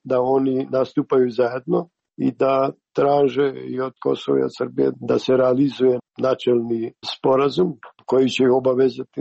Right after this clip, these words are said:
da se onda postupno to i realizuje, jer ne može se odjednom postići potpuna normalizacija. Ako je moguće to što se najavljuje, da već postoji nekakav papir načelnog dogovora i da iza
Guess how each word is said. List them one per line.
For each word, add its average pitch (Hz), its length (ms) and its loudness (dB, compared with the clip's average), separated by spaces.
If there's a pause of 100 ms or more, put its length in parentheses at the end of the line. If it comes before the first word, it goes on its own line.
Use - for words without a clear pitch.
da 127 180 -2
se - 160 -4
onda 127 300 0
postupno 127 480 -2
to 127 280 0
i 127 200 0
realizuje, 127 500 0
jer 127 140 0 (140)
ne 127 140 2
može 123 260 0
se - 140 -2
odjednom 123 540 2 (120)
postići - 480 -6
potpuna 123 560 2
normalizacija. 123 920 0 (200)
Ako 123 300 -4
je 127 340 2
moguće 135 600 0 (460)
to 143 200 2
što 131 260 -8
se - 160 -10
najavljuje, 127 680 0 (120)
da 113 380 -6
već 113 180 -4
postoji 127 380 2
nekakav 123 400 0 (100)
papir 135 380 -4 (220)
načelnog 120 560 2
dogovora 135 540 0 (180)
i 135 100 4
da 123 360 0 (300)
iza 127 280 0